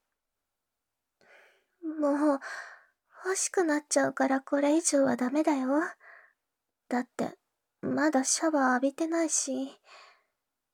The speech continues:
気にするの？うん。うん。そうやってキスで流そうとするのはダメ。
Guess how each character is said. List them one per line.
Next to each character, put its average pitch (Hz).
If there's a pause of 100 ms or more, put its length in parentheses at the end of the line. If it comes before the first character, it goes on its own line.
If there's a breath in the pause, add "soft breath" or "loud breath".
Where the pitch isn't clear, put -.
(540)
気 294
に 349
す 349
る 415
の？ 320
う 381
ん。 - (1800)
う 339
ん。 - (2750 loud breath)
そ -
う 285
や 302
っ 302
て 320
キ -
ス 339
で 277
流 247 (280)
そ 311
う 294
と 262
す 254
る 254
の 254
は 220 (420)
ダ 214
メ。 254